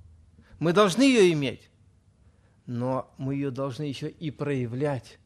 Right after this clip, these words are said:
не только держать, мы ее должны проявлять. И здесь мы прочитали, что не только словом,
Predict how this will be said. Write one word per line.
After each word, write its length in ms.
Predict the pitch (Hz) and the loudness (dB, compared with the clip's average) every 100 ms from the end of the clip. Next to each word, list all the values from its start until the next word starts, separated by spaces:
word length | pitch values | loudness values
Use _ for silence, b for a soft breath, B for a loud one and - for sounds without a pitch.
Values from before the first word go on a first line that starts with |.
| _ - | _ -6
не 160 | 131 | -6
только 420 | 113 165 185 190 175 | -4 -2 -2 0 0
держать, 460 | 185 160 160 104 - b b | 0 -2 -4 -8 -12 b b
мы 140 | 147 143 | 0 0
ее 120 | 139 | 0
должны 360 | 135 123 135 | -2 -4 -4
проявлять. 520 | - 135 127 117 101 - B B B | -4 -4 -2 -2 -4 -6 B B B
И 120 | 131 | -4
здесь 260 | 117 175 175 | 0 0 0
мы 120 | 147 | -2
прочитали, 640 | 139 135 147 120 120 104 | -2 -4 -6 -2 -2 -2
что 360 | 95 - 107 95 b b b | -8 -10 -10 -12 b b b
не 200 | - 127 | -4 -4
только 340 | 117 151 170 190 | 0 0 0 -4
словом, 460 | - 185 131 101 | -4 -2 -2 -4